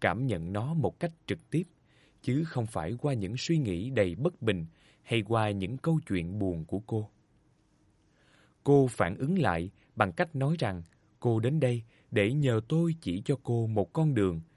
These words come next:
để thoát ra khỏi những cảm giác khổ đau ấy,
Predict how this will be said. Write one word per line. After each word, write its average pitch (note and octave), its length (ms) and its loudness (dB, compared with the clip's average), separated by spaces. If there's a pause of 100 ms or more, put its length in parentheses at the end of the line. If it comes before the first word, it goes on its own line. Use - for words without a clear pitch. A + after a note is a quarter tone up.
(120)
để F#2 340 2
thoát F3 260 -6
ra A#2+ 120 -2
khỏi F2+ 300 -4
những G#2+ 280 -6
cảm F2+ 300 -4
giác D3 200 -4 (100)
khổ F2+ 220 -2
đau A2 180 -4
ấy, A#2+ 300 -4